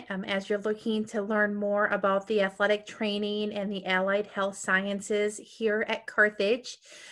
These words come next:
My name's Ashley Hansen. I'm the Associate Vice President for Admissions. And today we have three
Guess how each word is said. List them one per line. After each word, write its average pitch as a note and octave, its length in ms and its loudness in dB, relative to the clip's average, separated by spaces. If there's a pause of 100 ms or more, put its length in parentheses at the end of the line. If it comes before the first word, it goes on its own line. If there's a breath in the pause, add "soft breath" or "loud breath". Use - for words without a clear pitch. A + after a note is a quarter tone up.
(200 loud breath)
My A#3+ 140 8
name's C4 260 2
Ashley A3+ 460 0
Hansen. A#3+ 760 -4
I'm G#3 140 0
the G#3 140 -2
Associate G#3 680 0
Vice G#3 220 0
President G#3 580 -2
for G3+ 180 4
Admissions. A3 840 0 (580 loud breath)
And B3 180 2
today D#4 680 4
we A#3+ 200 -2
have A#3 440 2
three C4 600 -2